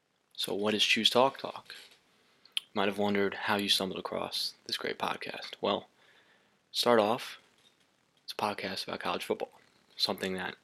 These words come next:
I, personally, have been a fan of ever since I can remember, ever since I was a young lad. More about me.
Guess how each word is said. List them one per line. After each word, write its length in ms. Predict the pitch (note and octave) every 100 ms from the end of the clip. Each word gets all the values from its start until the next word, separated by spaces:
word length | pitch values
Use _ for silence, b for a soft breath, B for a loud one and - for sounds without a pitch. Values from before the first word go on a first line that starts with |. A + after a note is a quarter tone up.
| -
I, 340 | G2+ F#2 C#3 - - -
personally, 480 | - G2+ - - - _ _ b b b b
have 80 | _
been 100 | G2+
a 40 | F#2+
fan 260 | G2+ F#2+
of 240 | F2 F2 - _ _ _ _ - _ -
ever 160 | G#2+
since 220 | G#2 - -
I 80 |
can 140 | G2 F#2+
remember, 480 | F#2 G2+ G#2+ G2+ - _ _ _ _ _ _ _ _ _ -
ever 120 | G2+
since 200 | - G#2
I 40 |
was 180 | G2+ G2+
a 140 | G#2 G2 - -
young 240 | G#2+ G#2
lad. 340 | G2+ G2 F#2 - _ - B B B B - B B B B B B B B B B B _
More 140 | A#2 A#2+
about 220 | A2 G2
me. 300 | A2+ B2+ B2